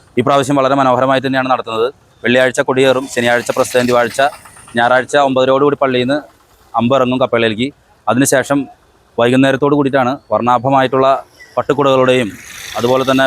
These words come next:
ബാൻഡ് മേളത്തിൻ്റെയൊക്കെ അകമ്പടിയോടുകൂടി ഈ മാർക്കറ്റിലെ കപ്പേള അമ്പ് പള്ളിയിലേക്ക് കയറുന്നത്. മനോഹരമായിട്ട് ഇതിൻ്റെ ഒരു കാഴ്ച എന്ന് പറഞ്ഞാൽ അതെല്ലാ വർഷവും ഉണ്ടാകുന്നതാണ്. കാലത്ത്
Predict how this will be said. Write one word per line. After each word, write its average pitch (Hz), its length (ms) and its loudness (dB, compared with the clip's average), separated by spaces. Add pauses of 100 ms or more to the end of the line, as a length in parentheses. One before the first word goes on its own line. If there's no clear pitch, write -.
ബാൻഡ് 123 280 0
മേളത്തിൻ്റെയൊക്കെ 127 440 0
അകമ്പടിയോടുകൂടി 120 580 0 (360)
ഈ - 100 -4
മാർക്കറ്റിലെ 123 480 0
കപ്പേള 139 340 0
അമ്പ് 120 160 -4 (100)
പള്ളിയിലേക്ക് 117 360 0
കയറുന്നത്. 101 320 0 (400)
മനോഹരമായിട്ട് 160 540 2
ഇതിൻ്റെ 165 140 -2
ഒരു 165 80 0
കാഴ്ച 156 180 0
എന്ന് 151 100 0
പറഞ്ഞാൽ 151 240 0 (560)
അതെല്ലാ 165 260 4 (300)
വർഷവും 180 420 -4
ഉണ്ടാകുന്നതാണ്. 160 460 0 (120)
കാലത്ത് 143 260 0